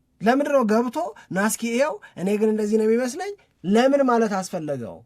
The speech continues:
አሁን የእነ አርቴታ ቅራኔ እንዲህ ባለ ሁኔታ ውስጥ የቪዲዮ አሲስታንት ሪፈሪው ጣልቃ መግባት አልነበረበትም፣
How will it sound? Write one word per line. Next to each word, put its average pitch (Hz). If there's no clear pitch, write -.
አሁን 240
የእነ 233
አርቴታ 208
ቅራኔ 127
እንዲህ 247
ባለ 214
ሁኔታ 180
ውስጥ 262
የቪዲዮ 190
አሲስታንት 220
ሪፈሪው 202
ጣልቃ 190
መግባት 185
አልነበረበትም፣ 160